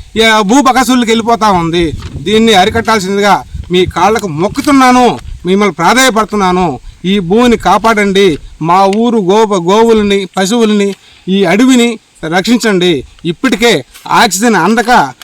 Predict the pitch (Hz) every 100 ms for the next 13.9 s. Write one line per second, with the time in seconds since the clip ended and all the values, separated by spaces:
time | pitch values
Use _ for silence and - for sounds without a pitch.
0 | _ 143 208 247 247 220 208 202 175 190
1 | 175 165 175 156 165 151 - - 151 285
2 | 240 220 220 202 226 254 202 262 - 262
3 | 262 247 240 247 247 208 240 - - _
4 | 170 180 190 233 269 247 247 277 285 262
5 | 262 220 226 220 220 240 311 294 277 269
6 | 302 320 - - - 143 165 202 214 165
7 | 202 226 262 202 196 190 160 170 139 110
8 | - - 127 180 262 269 214 190 214 214
9 | 175 131 165 165 123 - - - 185 262
10 | 254 226 - 180 190 214 185 190 165 151
11 | 135 143 131 - - - 175 233 254 240
12 | 208 190 185 247 277 220 180 214 196 180
13 | 190 196 175 160 170 160 151 170 123